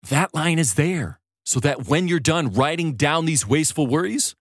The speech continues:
you can tear out that section, crumple it up, and throw it in the trash. The trash, otherwise known as a waste basket. See what I did there? Worry that is a waste,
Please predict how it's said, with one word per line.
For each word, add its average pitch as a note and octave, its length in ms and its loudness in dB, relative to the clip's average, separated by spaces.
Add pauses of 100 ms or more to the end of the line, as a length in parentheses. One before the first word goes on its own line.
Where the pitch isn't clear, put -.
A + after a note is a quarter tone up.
(240)
you D#3 140 -2
can D#3 320 -2
tear E3+ 500 0
out D#3 280 0
that D3 220 0
section, D#3 640 0 (340)
crumple E3+ 680 2
it D3+ 100 2
up, D#3+ 340 0 (440)
and C3+ 120 0
throw E3+ 380 2
it E3 80 -8
in D3+ 160 2
the D3 80 2
trash. F3 720 0 (600)
The B2+ 100 0
trash, E3+ 760 0 (260)
otherwise C3 560 2
known C3 480 0 (300)
as A2+ 180 0
a B2 100 2
waste A2+ 600 -4 (180)
basket. F2 440 -8 (800)
See - 200 -6
what G2 120 -2
I F2+ 80 -2
did F2+ 180 -6
there? C3 240 -8 (580)
Worry A2 480 -2 (100)
that A2 100 -6
is G2 120 -4
a F#2 40 -4
waste, G#2 480 -6